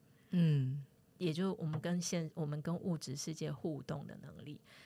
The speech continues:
Speaker 2: 那我觉得这件事情其实是大金牛座 <laughs> 宝宝们其实可以带给我们的一个很好的礼物。然后这个是，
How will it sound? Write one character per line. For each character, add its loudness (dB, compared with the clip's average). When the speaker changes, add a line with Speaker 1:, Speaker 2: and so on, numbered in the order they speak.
Speaker 2:
那 4
我 0
觉 -2
得 0
这 -2
件 0
事 -2
情 -2
其 -4
实 -2
是 0
大 8
金 2
牛 0
座 -2
<laughs> -2
宝 2
宝 4
们 2
其 -2
实 -2
可 -2
以 -2
带 -2
给 -4
我 -2
们 -6
的 -4
一 -4
个 -6
很 -4
好 -6
的 -10
礼 -14
物。 -10
然 -4
后 -6
这 0
个 2
是， -2